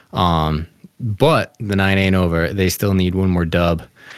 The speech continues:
And then we get another quick backstage shot of N Bex T,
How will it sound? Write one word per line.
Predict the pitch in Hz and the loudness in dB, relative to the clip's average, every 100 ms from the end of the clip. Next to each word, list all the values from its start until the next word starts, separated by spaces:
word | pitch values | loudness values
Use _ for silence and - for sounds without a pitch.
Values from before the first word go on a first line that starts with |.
| - | -8
And | - 98 | -2 2
then | 101 | 2
we | 104 | 2
get | 107 110 | 2 2
another | 104 101 117 170 143 113 | 4 4 4 4 4 2
quick | - 127 110 - | 0 0 0 -2
backstage | 110 95 95 - - 98 92 | -2 0 0 -2 0 0 0
shot | - - 92 87 87 - | -2 0 0 0 -2 -6
of | 117 101 92 90 87 87 85 87 80 - _ _ _ | -2 0 0 0 0 -2 -4 -8 -12 -14 _ _ _
N | 117 113 107 107 | 0 2 2 0
Bex | 117 107 101 - - | 0 2 0 -2 -10
T, | - 143 160 107 101 139 | -2 2 4 4 4 2